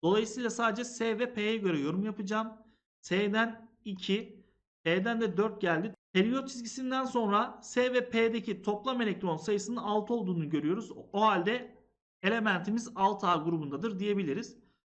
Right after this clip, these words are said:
Bir de şu taktiği yapabilirsiniz. Periyot çizgisinden sonra üstleri topladınız. İki, on iki, dört daha on altı. Burada birler basamağını alarak grup numarasını belirleyebilirsiniz. On altının birler basamağı altı olduğundan dolayı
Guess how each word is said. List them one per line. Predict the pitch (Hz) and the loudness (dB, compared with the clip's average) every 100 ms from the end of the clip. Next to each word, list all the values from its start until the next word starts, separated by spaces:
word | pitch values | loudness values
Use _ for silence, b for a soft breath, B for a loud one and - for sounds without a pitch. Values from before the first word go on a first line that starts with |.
| _ - | _ -4
Bir | 220 | -2
de | 262 | -2
şu | 262 277 | -6 -2
taktiği | 247 240 240 262 | -2 -2 -2 0
yapabilirsiniz. | 226 208 180 165 160 160 208 262 B B B _ | 0 0 2 0 0 -4 -6 -6 B B B _
Periyot | 196 233 254 | 0 2 -2
çizgisinden | 240 226 233 240 240 | -6 -12 -6 -2 0
sonra | 247 226 220 190 220 - - | 0 -2 2 2 2 -6 -10
üstleri | 180 165 233 240 | -8 -6 -2 -2
topladınız. | 233 226 233 247 247 202 233 - - | 0 -2 0 0 2 0 -2 -8 -12
İki, | 208 185 233 - | -12 -8 -8 -6
on | 208 214 | -2 -2
iki, | 165 240 196 | -2 -6 -2
dört | 214 208 226 | -2 0 0
daha | 220 - | 0 0
on | 214 | 2
altı. | 196 139 - 233 262 B B B B | 4 2 0 -2 -2 B B B B
Burada | 175 262 262 269 190 | 0 2 4 2 2
birler | 220 254 262 247 | 2 4 2 2
basamağını | 240 247 233 233 226 233 233 - | 0 0 2 2 2 0 -2 -2
alarak | 185 202 240 247 - - | 2 4 2 -2 -16 -10
grup | 170 226 240 | -2 -2 -2
numarasını | 202 185 170 254 226 | -2 0 -2 -4 -2
belirleyebilirsiniz. | 220 202 233 220 202 180 170 233 - B B B - | -2 0 -2 -2 -2 -4 -6 -8 -10 B B B -4
On | 220 | 2
altının | 233 226 226 202 185 | 4 4 2 0 0
birler | 220 226 214 | 0 0 0
basamağı | 202 190 180 165 | -2 -2 0 0
altı | 175 180 185 220 | 2 0 0 0
olduğundan | 190 175 160 143 135 | 2 0 0 0 0
dolayı | 196 202 147 175 | 0 0 2 0